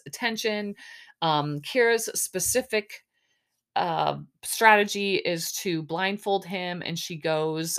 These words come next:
um, obviously with producer's help, and puts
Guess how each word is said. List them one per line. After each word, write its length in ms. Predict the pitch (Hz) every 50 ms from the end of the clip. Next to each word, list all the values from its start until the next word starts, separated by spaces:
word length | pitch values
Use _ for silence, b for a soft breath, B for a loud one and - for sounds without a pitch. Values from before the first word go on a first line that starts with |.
| -
um, 300 | - 156 147 143 143 143 - -
obviously 440 | 170 185 196 214 220 220 - 214 196
with 180 | 185 185 185
producer's 520 | - - 170 160 160 165 - 160 160 160 165
help, 420 | - - 147 143 143 147 143 - - - B B B B B B B B B B -
and 220 | - 170 165 156 -
puts 420 | - 202 185 160 - - - -